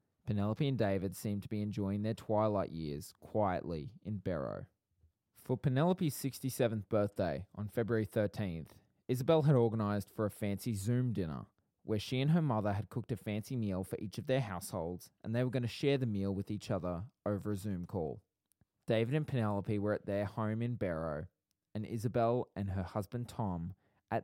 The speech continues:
theirs. When David and Penelope answered the call,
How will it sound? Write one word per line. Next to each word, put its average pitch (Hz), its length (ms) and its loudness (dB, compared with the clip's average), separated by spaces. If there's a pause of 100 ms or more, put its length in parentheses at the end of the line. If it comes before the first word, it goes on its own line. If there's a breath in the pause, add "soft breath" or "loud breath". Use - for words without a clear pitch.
theirs. 80 600 -4 (1000 soft breath)
When 127 160 0
David 156 300 6
and 180 100 2
Penelope 117 460 0
answered 117 300 -4
the - 80 0
call, 85 400 0